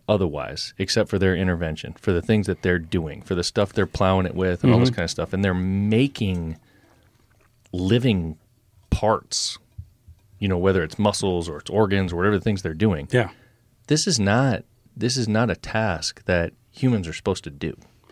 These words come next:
Speaker 2: I, I mean, it's definitely, I've, I've thought of it this way.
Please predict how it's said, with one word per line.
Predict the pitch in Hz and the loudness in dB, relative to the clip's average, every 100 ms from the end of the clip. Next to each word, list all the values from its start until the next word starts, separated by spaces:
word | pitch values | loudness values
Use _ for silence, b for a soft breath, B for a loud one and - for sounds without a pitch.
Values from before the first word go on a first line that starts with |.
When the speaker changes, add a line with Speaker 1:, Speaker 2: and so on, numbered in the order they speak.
| b b b b _ _ _ _ | b b b b _ _ _ _
Speaker 2:
I, | - 151 | -2 0
I | 135 | 0
mean, | 131 120 101 - b b b - | 0 0 -4 -10 b b b -4
it's | 139 - | -4 -4
definitely, | - 170 - 160 131 127 | 0 2 2 0 2 4
I've, | 151 151 | 2 2
I've | 131 127 | 0 0
thought | 117 110 | 0 0
of | 107 | -2
it | 107 | -2
this | 120 - | -2 -2
way. | 107 98 | -6 -6